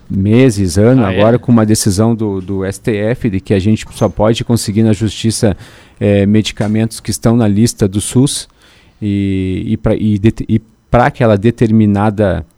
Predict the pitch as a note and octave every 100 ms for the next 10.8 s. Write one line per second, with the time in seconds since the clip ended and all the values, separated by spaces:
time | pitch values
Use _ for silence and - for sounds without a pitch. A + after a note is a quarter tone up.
0 | _ - G2 F#2 E2 F#2+ B2 G#2+ B2+ -
1 | B2 F2+ G2 A#2 _ - _ G#2+ G#2+ -
2 | - A2+ C#3 D3 - G2 G#2+ G#2 G2 -
3 | A#2 B2+ - B2+ C3 C3 - C#3 B2 E3
4 | D3+ - B2+ - B2+ C#3 C3+ G#2+ G2+ A#2
5 | - G#2 A#2 - G#2 A#2 A2+ G#2+ G2+ A#2+
6 | A#2+ - B2+ B2 C3 - C3 - A#2 A2+
7 | C3 C3+ C#3+ G3 D#3+ G3 C3+ B2+ B2 A2+
8 | G2+ G2+ G#2 - G#2+ G2 G2 - F#2+ -
9 | - - _ A2 G2+ - G#2 A2 A#2+ C#3
10 | D#3+ B2 G2+ - F#2 - A2 C3